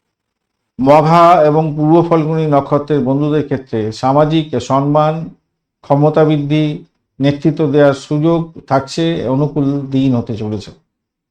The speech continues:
চিত্রা এবং সাথী নক্ষত্রের বন্ধুদের ক্ষেত্রে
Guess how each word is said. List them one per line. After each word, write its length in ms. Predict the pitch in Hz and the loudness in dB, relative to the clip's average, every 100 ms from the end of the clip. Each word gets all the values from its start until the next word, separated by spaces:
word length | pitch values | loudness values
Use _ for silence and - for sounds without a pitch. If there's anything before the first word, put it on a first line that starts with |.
| _ _ _ _ _ | _ _ _ _ _
চিত্রা 560 | - 170 170 196 180 160 | -2 0 2 4 6 6
এবং 220 | 156 160 | 4 2
সাথী 340 | 160 151 147 170 | 0 0 0 -2
নক্ষত্রের 500 | 156 - 147 151 135 | -4 -2 -6 -2 -2
বন্ধুদের 440 | 127 139 151 156 | -2 -2 0 -2
ক্ষেত্রে 540 | 156 160 165 160 160 | -2 -6 -4 -6 -6